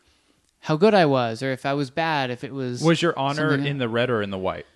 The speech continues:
Speaker 2: Or were you, like, did
Speaker 1: It was
Speaker 2: you
Speaker 1: in the white.
Speaker 2: Okay, so you probably got a, one of the better endings, or a, a
Speaker 1: How
Speaker 2: good
Speaker 1: many
Speaker 2: ending.
Speaker 1: endings are there?
Speaker 2: I, that I haven't heard. I have heard there are multiple, though.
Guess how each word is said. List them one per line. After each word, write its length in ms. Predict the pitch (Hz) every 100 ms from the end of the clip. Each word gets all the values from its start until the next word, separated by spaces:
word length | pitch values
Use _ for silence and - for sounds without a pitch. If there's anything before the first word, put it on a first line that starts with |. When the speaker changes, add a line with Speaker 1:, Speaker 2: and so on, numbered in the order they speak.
| -
Speaker 2:
Or 100 | 107
were 80 | 101
you, 200 | 98 90
like, 260 | 92 98
did 80 | 135
Speaker 1:
It 20 |
was 140 | 180 196
Speaker 2:
you 60 |
Speaker 1:
in 20 | 214
the 60 |
white. 180 | 147 135 156 143
Speaker 2:
Okay, 260 | 160 98 80
so 120 | -
you 120 | 120
probably 240 | 113 117 107
got 240 | 101 -
a, 240 | 101 98 78 -
one 160 | 113 107
of 100 | 95
the 60 | 98
better 500 | 82 104 95 87 -
endings, 300 | 104 92 92
or 200 | 98 92 -
a, 180 | 98 - - - _ _ _ _ 127
a 320 | 131 107 98
Speaker 1:
How 160 | 95 151
Speaker 2:
good 160 | -
Speaker 1:
many 40 | 180
Speaker 2:
ending. 180 | 123 -
Speaker 1:
endings 340 | 170 127 107
are 100 | 110
there? 120 | 110
Speaker 2:
I, 120 | 101 87
that 220 | 98 92
I 80 | 90
haven't 240 | 87 85
heard. 220 | 92 87
I 80 | 85
have 140 | 98 -
heard 160 | 104
there 80 | 92
are 40 |
multiple, 340 | 92 85 - 73
though. 200 | 82